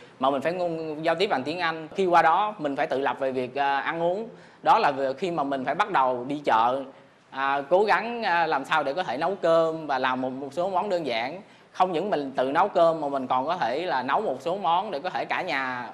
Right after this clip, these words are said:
ở chung với mình đều có thể ăn được. Thì đầu tiên thì có thể là ăn được thôi, nhưng mà sau đó thì còn được khen là ăn ngon nữa. <laughs> Thì thật sự ra cái, cái, cái trải nghiệm mà tự lập đó làm cho mình cảm thấy là mình, à, mạnh mẽ hơn và cảm thấy sống tự lập hơn nhiều.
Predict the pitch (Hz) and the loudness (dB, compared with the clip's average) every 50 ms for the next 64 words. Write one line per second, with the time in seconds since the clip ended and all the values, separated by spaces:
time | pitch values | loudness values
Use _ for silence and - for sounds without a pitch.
0 | - - - 110 123 156 170 175 175 180 196 180 147 131 127 127 123 120 143 170 | -16 -12 -8 -6 -6 -2 -2 -4 -4 -4 -4 -4 -4 -4 -4 -4 -4 -4 -4 -4
1 | - 110 127 156 160 156 156 147 127 120 120 - - - - - - - - - | -2 -2 -2 -2 -2 -2 -2 -4 -4 -4 -6 -8 -12 -20 -20 -20 -20 -20 -18 -8
2 | - 135 131 131 127 120 127 - - - - - 143 147 151 147 - 170 170 170 | -4 -2 -2 -2 -2 -6 -10 -16 -20 -20 -8 4 6 6 6 6 4 4 2 2
3 | 175 170 165 139 175 185 190 127 143 175 156 - - - 160 175 170 175 143 135 | 2 0 -2 -2 -2 -2 0 2 2 2 2 2 2 0 0 0 0 2 2 2
4 | 127 143 160 160 165 160 151 139 135 165 160 160 160 165 185 214 - 151 135 143 | 2 0 -2 -2 -2 -2 -2 -2 0 2 2 2 4 2 0 0 -2 -4 -4 -4
5 | 135 135 127 127 - - 165 165 160 160 151 139 127 113 92 131 156 160 160 160 | -4 -4 -6 -6 -2 0 0 0 0 0 -2 -2 -2 -2 -2 -4 -2 2 4 4
6 | 160 160 156 151 143 - 165 165 165 - - - - - - - - 135 131 127 | 4 4 2 -2 -4 -4 -4 -4 -6 -12 -18 -20 -20 -20 -20 -14 -6 -4 -2 2
7 | 156 147 143 - 135 127 135 156 165 165 170 170 202 214 208 214 220 220 - 220 | 2 2 2 2 0 2 2 2 2 0 0 0 -2 -6 -6 -6 -12 -8 -6 -6
8 | 220 - 113 113 143 180 165 135 120 123 131 143 147 131 127 123 117 113 - - | -2 -2 -2 -2 -2 -2 -2 -2 -2 -2 -4 -4 -2 -2 -2 -4 -4 -8 -10 -16
9 | - - - - 120 143 151 139 123 120 135 143 151 175 202 202 165 135 139 160 | -20 -18 -6 -2 -2 2 2 0 0 0 0 0 0 0 0 0 -2 -2 -2 -2
10 | 160 151 139 131 127 127 135 165 185 180 196 202 180 143 139 131 131 127 123 123 | -4 -2 -4 -4 -4 -6 -6 -4 -4 -4 -4 -4 -6 -6 -4 -6 -6 -6 -6 -8
11 | 123 123 120 120 120 120 - - _ - - - - _ _ - 120 131 147 139 | -8 -6 -8 -8 -8 -10 -16 -20 _ -20 -20 -20 -20 _ _ -8 -8 -6 -4 -2
12 | 117 117 151 196 180 170 170 165 170 170 151 139 127 127 123 120 120 117 120 131 | -2 -2 0 2 2 2 2 2 0 -2 0 0 2 2 0 0 -2 -4 -6 -8
13 | 156 190 190 180 190 196 226 - 147 143 139 139 - 156 151 156 143 131 127 120 | -6 -6 -6 -4 -4 -6 -4 -4 -2 -2 -2 -2 -4 -6 -8 -6 -4 -6 -6 -6